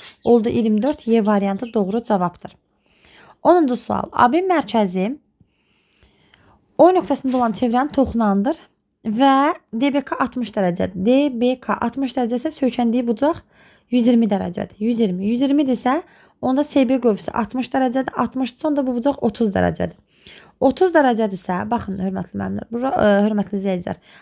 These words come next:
altmışdırsa, qonşusu yüz iyirmi dərəcədir. Yüz iyirmi, otuz,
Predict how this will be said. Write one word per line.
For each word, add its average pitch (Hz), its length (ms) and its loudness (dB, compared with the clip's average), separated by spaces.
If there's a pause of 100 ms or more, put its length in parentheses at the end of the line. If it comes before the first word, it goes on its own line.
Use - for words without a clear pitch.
(120)
altmışdırsa, 302 640 -2
qonşusu 277 480 0
yüz 247 160 0
iyirmi 233 240 2
dərəcədir. 220 480 0
Yüz 220 240 -2
iyirmi, 254 160 2
otuz, 285 320 -4